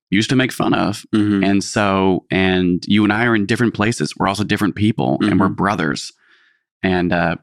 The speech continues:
Speaker 1: we're siblings, really, right? And so, um, I, uh, knew that things weren't gonna be like if me and my fiance did it.
Speaker 2: Mm-hmm.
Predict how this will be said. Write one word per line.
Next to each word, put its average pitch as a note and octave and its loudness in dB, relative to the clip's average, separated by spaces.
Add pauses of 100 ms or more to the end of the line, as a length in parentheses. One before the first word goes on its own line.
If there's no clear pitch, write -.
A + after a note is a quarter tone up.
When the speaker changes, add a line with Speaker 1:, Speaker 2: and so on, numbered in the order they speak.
Speaker 1:
we're D#2 -4
siblings, - -2
really, C2 -4
right? F#2 -4
And G2 0
so, F#2 0 (140)
um, E2+ 2 (680)
I, F#2 -2
uh, F2 0 (320)
knew G2+ 4
that F2+ -4
things G2+ 2
weren't F#2+ 0
gonna F#2+ 0
be F#2+ 2
like F2 -2
if - -6
me F#2 2
and F2 2
my F2+ 0
fiance E2+ -2
did - -4
it. - -4
Speaker 2:
Mm-hmm. A2 0